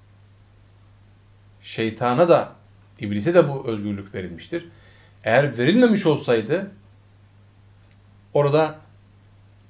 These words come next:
"Allah'ım ben Adem'e secde etmek istemiyorum" mahiyetinde bir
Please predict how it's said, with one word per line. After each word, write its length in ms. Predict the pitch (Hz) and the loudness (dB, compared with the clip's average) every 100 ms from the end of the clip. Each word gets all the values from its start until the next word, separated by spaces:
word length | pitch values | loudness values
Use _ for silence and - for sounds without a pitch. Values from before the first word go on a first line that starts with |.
| - | -4
"Allah'ım 420 | 139 131 120 117 | 0 0 -2 -2
ben 220 | 143 151 - - - _ - | -4 -4 -10 -20 -20 _ -10
Adem'e 400 | 143 135 131 139 | -4 -4 -2 -6
secde 360 | 127 135 123 131 | -6 -6 -2 -2
etmek 300 | 127 135 123 | -2 -4 -10
istemiyorum" 720 | - 151 143 120 127 180 - - - - - - - | -6 -4 -2 -2 -4 -6 -12 -20 -20 -20 -20 -20 -8
mahiyetinde 880 | 120 123 117 117 110 117 113 110 104 | 0 0 0 -4 -4 -8 -4 -4 -2
bir 320 | 123 104 - | -4 -6 -12